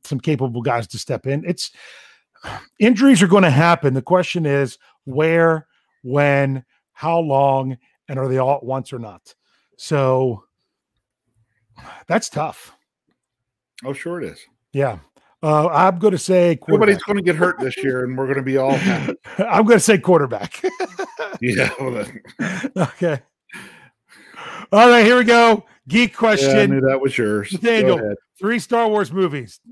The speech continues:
Speaker 1: I guess top three. He said, "Revenge of the Sith, Return of the Jedi, and A New Hope." Okay. Uh, uh, Nathaniel, I'm gonna give you a five-minute timeout because when you don't even include the best Star Wars movie in your top three, you,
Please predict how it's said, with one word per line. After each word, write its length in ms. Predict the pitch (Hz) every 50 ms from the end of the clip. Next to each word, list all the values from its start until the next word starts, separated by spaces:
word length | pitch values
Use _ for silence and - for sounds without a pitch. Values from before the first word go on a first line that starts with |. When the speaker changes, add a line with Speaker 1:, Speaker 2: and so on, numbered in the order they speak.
| 247 139
Speaker 1:
I 60 | 143
guess 160 | 170 151 -
top 300 | - 180 170 165 - _
three. 340 | - 147 139 117 98 95 _ _ _ _ _ _ _ _ -
He 80 | 185
said, 200 | 185 - 202 190
"Revenge 360 | 170 165 139 156 190 208 180 208
of 80 | 185
the 40 | 170
Sith, 320 | - - 190 180 180 -
Return 220 | 151 123 - - 190
of 60 | 165
the 80 | 165 131
Jedi, 320 | - 170 165 160 160 156
and 80 | 151 143
A 40 |
New 140 | 143 147 156
Hope." 320 | 147 151 160 156 147 _ _ _ _ _ _ _ -
Okay. 420 | - 156 - - 175 151 143 139 - _ _ _ -
Uh, 140 | 214 190 202 180 190 _ _ _ _ _ -
uh, 240 | - 165 160 156 156
Nathaniel, 480 | 151 156 143 - 202 196 202 196 202 208
I'm 140 | 170 202 208
gonna 140 | 202 190
give 160 | 185 175 196 175
you 100 | 196 170
a 40 |
five-minute 520 | - - - 190 180 185 175 185 175 165 -
timeout 520 | - 156 160 151 139 151 175 220 294 - _ _ _ _ _ _ _ _ _ _ -
because 380 | 185 151 - - 190 180 131
when 100 | 175 170
you 100 | 156 170
don't 220 | 151 185 190 208 208
even 180 | 196 165 180
include 300 | 170 143 - 170 175 139
the 60 | 135
best 360 | 120 101 101 175 190 196 - -
Star 240 | - 220 214 220
Wars 300 | 220 226 233 240 220 -
movie 360 | 180 226 233 226 190 226 233 247
in 200 | - 170 175 165
your 100 | 175 160
top 320 | - - 175 170 - -
three, 400 | 160 165 180 202 202 214 233 220 _ _ _ _ _ - 139
you, 240 | 117 117 131 160 170